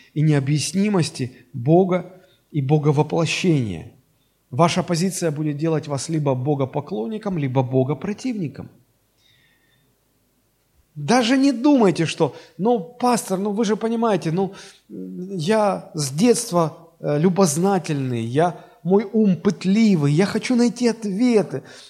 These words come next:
Вот, э, вы просто не понимаете, если я найду вот все ответы на свои вопросы, это ж поможет мне уверовать в Господа. Не поможет. Не поможет.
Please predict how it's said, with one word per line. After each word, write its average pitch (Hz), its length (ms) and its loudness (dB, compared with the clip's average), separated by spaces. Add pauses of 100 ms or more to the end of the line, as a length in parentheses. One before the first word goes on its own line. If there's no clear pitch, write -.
Вот, - 360 -6 (460)
э, 285 60 -20 (260)
вы 190 180 0
просто 262 460 -2
не 262 60 -2
понимаете, 269 460 -2
если 277 180 -2
я 254 100 2
найду 254 240 -4
вот 247 160 -10
все - 280 -8
ответы 247 500 -4
на 190 300 -6
свои 214 260 -4
вопросы, 220 560 -2 (400)
это 214 160 -4
ж - 80 -6
поможет 254 460 -4
мне 233 100 -6
уверовать 220 420 -2
в 185 80 -6
Господа. 185 460 -2 (1300)
Не 156 140 0
поможет. 165 580 -6 (920)
Не 175 260 2
поможет. 233 560 0